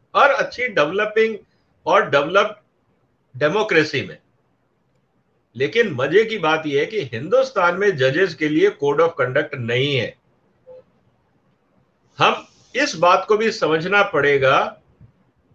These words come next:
कि क्या जुडिशरी पे code of conduct होना चाहिए या नहीं होना चाहिए, और जज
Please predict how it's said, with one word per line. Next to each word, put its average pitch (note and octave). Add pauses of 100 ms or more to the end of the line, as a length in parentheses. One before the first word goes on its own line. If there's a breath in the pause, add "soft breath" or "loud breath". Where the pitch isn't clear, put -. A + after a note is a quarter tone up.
(120)
कि B3
क्या G3+ (400)
जुडिशरी G3+
पे B3
code G3+
of A3
conduct F#3+ (100)
होना E3
चाहिए G3
या G#3
नहीं D#3+
होना A2
चाहिए, - (1300)
और A3+
जज E3+